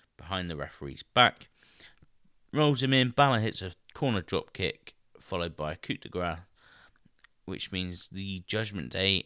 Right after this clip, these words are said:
again win thanks to Rhea Ripley. And this was really decent,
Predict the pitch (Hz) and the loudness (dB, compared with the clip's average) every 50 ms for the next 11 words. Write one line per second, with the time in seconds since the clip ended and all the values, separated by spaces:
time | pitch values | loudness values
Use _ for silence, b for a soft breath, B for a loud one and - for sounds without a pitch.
0 | _ _ - 90 90 - - 107 107 110 107 104 101 101 101 107 110 101 85 87 | _ _ -10 -10 -10 -4 -2 0 0 0 0 -4 -6 -6 -4 -2 -2 -2 -2 -4
1 | 101 101 - - - - - - 107 101 104 - - - - - 107 104 110 107 | -8 -10 -14 -18 -20 -20 -14 -8 -6 -6 -6 -6 -10 -12 -10 -10 -8 -6 -6 -4
2 | 110 110 110 113 135 151 151 - - 69 - _ _ _ _ _ _ _ _ _ | -4 -4 -4 -6 -6 -8 -10 -12 -16 -16 -16 _ _ _ _ _ _ _ _ _
3 | _ _ _ _ _ _ _ _ _ _ _ _ _ _ _ _ _ _ _ _ | _ _ _ _ _ _ _ _ _ _ _ _ _ _ _ _ _ _ _ _
4 | _ _ - B B B B B B B B B B B B B B _ _ _ | _ _ -20 B B B B B B B B B B B B B B _ _ _
5 | _ _ _ _ - 139 151 170 170 143 - 113 113 107 101 - _ - 76 69 | _ _ _ _ 2 6 6 6 6 6 4 0 -2 -6 -8 -12 _ -16 -14 -14
6 | - - _ _ _ _ _ _ _ _ - 131 147 123 92 73 - 117 127 131 | -14 -16 _ _ _ _ _ _ _ _ -2 0 0 2 0 0 0 0 0 0
7 | - - 80 73 - | 0 -2 -2 -6 -8